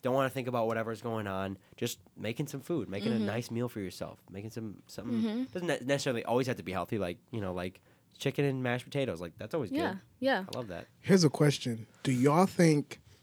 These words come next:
Speaker 3: people that go to, that go to, uh, that go to parties and, um, you know, to the bars, do you think that's a part of their self-care routine?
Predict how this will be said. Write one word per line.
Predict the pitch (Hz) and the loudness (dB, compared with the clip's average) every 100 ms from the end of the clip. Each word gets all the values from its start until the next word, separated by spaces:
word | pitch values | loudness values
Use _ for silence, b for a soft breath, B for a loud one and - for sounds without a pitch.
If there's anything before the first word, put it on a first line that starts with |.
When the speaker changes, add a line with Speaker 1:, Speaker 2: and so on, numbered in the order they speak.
| _ - | _ 2
Speaker 3:
people | 175 175 160 | 6 8 8
that | 139 | 8
go | 117 135 | 8 6
to, | 127 104 - | 6 2 -2
that | 127 113 | -2 2
go | 120 | 2
to, | 123 - 117 | 2 -2 -4
uh, | 104 113 104 101 - | -4 -8 -8 -10 -6
that | 123 | 0
go | 127 131 | 4 4
to | 127 | 2
parties | - 135 139 139 139 135 - b b b _ | 0 2 4 6 4 2 -4 b b b _
and, | 127 117 107 101 - _ _ - | -4 -2 -4 -6 -10 _ _ -10
um, | 110 104 90 - - | -8 -6 -10 -12 -8
you | 113 | -6
know, | 104 101 - - | -4 -6 -10 -10
to | - | -8
the | 110 | -6
bars, | 110 113 120 120 117 - b b b _ | -4 -2 0 0 -2 -6 b b b _
do | 127 | 2
you | 143 | 4
think | 170 160 | 6 4
that's | 147 139 - - | 4 2 0 -6
a | |
part | 120 - 135 | -8 -2 0
of | 131 113 | 2 0
their | 123 120 | 0 0
self-care | - - 120 - - 123 | -2 -2 -4 -4 -4 -2
routine? | 120 117 127 127 131 | -2 -2 -2 -2 -2